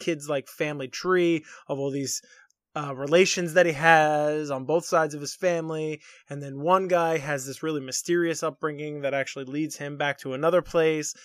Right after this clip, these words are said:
And then one guy is actually on the run from the Drow Empire and all this nonsense. And then I have people dropping out. One guy says to me, he goes, "You know, I really enjoyed playing in person, but playing online,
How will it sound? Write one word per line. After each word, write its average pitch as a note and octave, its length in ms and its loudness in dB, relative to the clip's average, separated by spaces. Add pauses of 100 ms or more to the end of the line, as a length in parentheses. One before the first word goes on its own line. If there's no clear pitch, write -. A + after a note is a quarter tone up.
(340)
And C#3+ 180 -8
then C3+ 240 -8 (220)
one F#3 240 2
guy D#3+ 240 4
is D3 100 0
actually D3+ 320 0
on C#3+ 120 -8
the B2+ 80 -6
run E3 360 4
from C#3+ 160 -10
the C#3 80 -8
Drow C3 320 -2
Empire D3+ 640 4
and C3 160 -4 (100)
all A#3+ 180 6
this A#3 260 2
nonsense. C#3+ 480 -2 (340)
And A3 220 0
then A#3 260 -2
I G#3 80 0
have G#3+ 320 -4
people A#3 300 -6
dropping G#3+ 360 -6
out. A#3+ 360 0 (1040)
One B3+ 180 2
guy E3 280 8
says D3+ 320 0
to C#3+ 60 -8
me, D3 160 -4
he D#3+ 120 -4
goes, C#3+ 460 2 (420)
"You G3+ 100 2
know, G3+ 300 6 (520)
I F#3 40 6
really A3 340 6
enjoyed F3+ 400 6
playing E3+ 320 -2
in C#3+ 100 -6
person, D3 500 0
but C#3 260 0 (420)
playing G#3+ 240 -2
online, F3 520 2